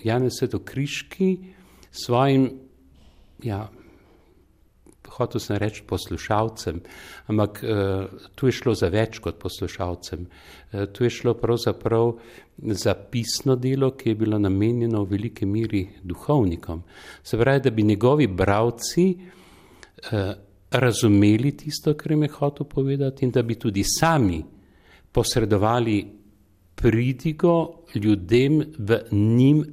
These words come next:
razumljivem jeziku. Mene se izjemno dotaknil en stavek v predgovoru, eh, prvega dela,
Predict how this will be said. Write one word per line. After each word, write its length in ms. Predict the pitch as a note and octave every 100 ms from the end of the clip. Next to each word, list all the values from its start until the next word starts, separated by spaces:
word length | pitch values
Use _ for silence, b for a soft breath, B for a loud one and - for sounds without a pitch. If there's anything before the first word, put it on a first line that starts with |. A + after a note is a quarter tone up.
| -
razumljivem 800 | B2 A2+ A#2+ A2 G#2 G#2 G#2+ G#2 -
jeziku. 560 | A#2 A#2 A2 - F2+ - B B B B B
Mene 200 | C3+ D3+
se 180 | D3+ B2
izjemno 380 | - E3 D#3
dotaknil 640 | G#2+ G#2 B2 B2+ - A2 G#2 - B B B B
en 240 | - G#2 G2+ -
stavek 680 | - - B2 C3+ A#2 - G#2
v 240 | G2+ G2 - - - -
predgovoru, 1000 | B2+ D3 - - A2 G#2 G2 G2 F#2+ F#2+ B B B
eh, 100 | G2+ G2 -
prvega 400 | B2+ A#2+ A2 G2
dela, 480 | F2 G#2 A#2+ C#3+